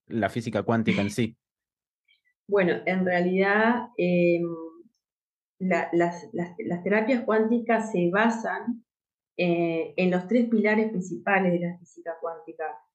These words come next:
Speaker 1: Ujú.
Speaker 2: eh, que son, el primero, que la distancia para la cuántica no existe, porque la cuántica es energía. Entonces,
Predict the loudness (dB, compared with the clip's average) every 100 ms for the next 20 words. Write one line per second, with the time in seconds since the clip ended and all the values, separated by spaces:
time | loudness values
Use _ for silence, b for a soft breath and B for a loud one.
0 | _ -2 -2 0 0 2 2 0 -2 -6
1 | 0 0 2 -2 -2 -4 -2 -2 2 4
2 | 4 4 4 2 -4 _ -4 0 2 2
3 | 2 2 2 2 0 0 0 0 -2 0
4 | 0 2 2 0 -4 -4 -2 -4 -4 -8
5 | -6 -6 -4 -2 0 0 0 -4 -6 -8
6 | -4 0 2 2 -4 -18 _ _ _ _
7 | _ _ -6 -2 0 0 0 2 0 0
8 | -6 -6